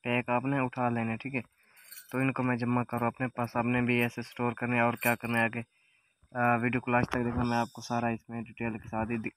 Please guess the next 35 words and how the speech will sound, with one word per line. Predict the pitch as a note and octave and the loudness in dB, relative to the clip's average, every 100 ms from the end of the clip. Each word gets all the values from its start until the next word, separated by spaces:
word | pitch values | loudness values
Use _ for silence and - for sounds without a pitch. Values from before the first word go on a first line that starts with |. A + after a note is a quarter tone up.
| A#2+ | -6
बताऊँगा, | A2 A2 A2 G#2+ | -6 -4 -4 -2
ठीक | G#2+ B2+ | -4 -6
है। | A#2+ - _ _ _ _ _ _ _ _ _ _ _ _ _ _ - - | -8 -12 _ _ _ _ _ _ _ _ _ _ _ _ _ _ -18 -6
तो | B2 | -2
इनको | B2+ B2+ C#3 C3+ | -2 -2 0 2
ये | C3 | 2
जमा | B2 B2 A#2+ | 2 2 2
करने | A#2 A2+ | 2 0
हैं | A2+ | 0
हेल्थ | A2 - | 0 -2
पैक | G#2+ G#2+ | -2 -2
को, | G#2+ | -4
जितने | G#2+ A#2 A2+ | -6 -4 -4
भी | A2 | -2
हैं | A2 | -2
आपने, | G#2 G#2 G#2+ A2 _ _ - _ _ - | -2 -4 -10 -10 _ _ -20 _ _ -8
मतलब | A#2+ B2 | -2 -2
कि | A#2 | -2
जितने | A#2+ C3 | 0 0
जमा | B2 B2 | 2 2
कर | A#2+ A#2+ | 2 -2
सकते | - - A#2 | -2 -8 -4
हो | |
इनको | A#2 - C3 C#3 _ _ _ _ - _ A#2+ | -4 -4 -8 -10 _ _ _ _ -20 _ -14
उठा | - B2 B2 | -2 2 4
लेना | A#2 A#2 A#2 | 4 4 4
है। | A2+ G#2 - _ _ - _ _ _ _ _ _ _ - _ _ _ _ _ _ - - | 2 -2 -12 _ _ -20 _ _ _ _ _ _ _ -20 _ _ _ _ _ _ -20 -6
तो | C3+ C3+ C3 | 0 2 2
यहाँ | C3 C3+ D3 E3 | 2 4 4 6
आने | D#3 | 4
के | C#3+ | 2
बाद | C#3+ D#3 C#3 | 6 6 6
भाई | D#3 D#3+ | 4 4
अगर | C#3+ C#3 | 4 6
आपके | C#3+ - - C#3+ | 6 4 -2 0